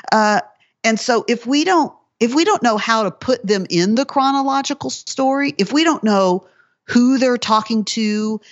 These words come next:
and at what point in Israel's history they were talking to them, those kind of basic things, then what do we do?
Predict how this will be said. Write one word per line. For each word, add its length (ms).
and 180
at 160
what 320
point 540
in 180
Israel's 500
history 760
they 140
were 120
talking 440
to 40
them, 180
those 300
kind 260
of 260
basic 520
things, 680
then 240
what 160
do 80
we 160
do? 380